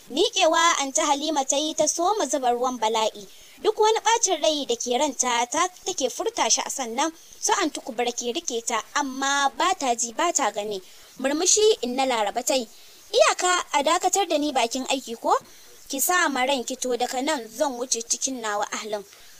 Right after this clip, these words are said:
Kar ki manta yaro na da kafar sa yazo zai tafi da ni mahaifiyarku ta dakatar da shi.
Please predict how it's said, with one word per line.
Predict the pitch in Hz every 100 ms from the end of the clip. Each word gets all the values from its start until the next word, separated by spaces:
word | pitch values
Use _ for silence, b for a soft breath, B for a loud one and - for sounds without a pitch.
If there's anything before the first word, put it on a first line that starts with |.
| -
Kar | - 440
ki | -
manta | 285 254 247 233
yaro | 262 349 302 254
na | 262
da | 330
kafar | - - 311
sa | - 254
yazo | 254 254
zai | 254 247
tafi | 220 240
da | 220
ni | 240
mahaifiyarku | 262 262 277 - 247 247 226
ta | 233
dakatar | 247 240 247 262 214
da |
shi. | 220 202